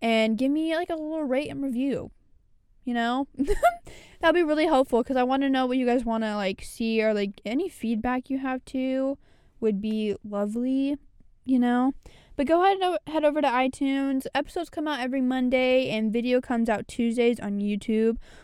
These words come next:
I will link all of my social media in the description. I didn't do that last time, but I have an Instagram, a TikTok, which I'll be posting on soon, and then I have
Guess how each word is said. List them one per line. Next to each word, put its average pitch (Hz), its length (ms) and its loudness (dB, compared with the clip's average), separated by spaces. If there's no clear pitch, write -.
I 247 100 4
will 277 200 0
link 294 300 0
all 320 240 2
of 339 100 -2
my 320 140 0
social 277 400 0
media 254 440 2
in 262 120 -2
the 233 80 -2
description. 220 680 -4
I 220 100 0
didn't 262 220 2
do 247 60 0
that 220 180 -2
last 208 340 -6
time, 262 340 0
but 233 160 6
I 233 60 4
have 247 300 2
an 240 80 -2
Instagram, 247 640 -2
a 226 60 -4
TikTok, 226 680 0
which 220 160 -2
I'll 214 160 0
be 208 60 -8
posting 220 420 -2
on 214 160 -4
soon, 220 420 -4
and 214 240 -4
then 208 360 -4
I 220 60 -2
have 214 760 -2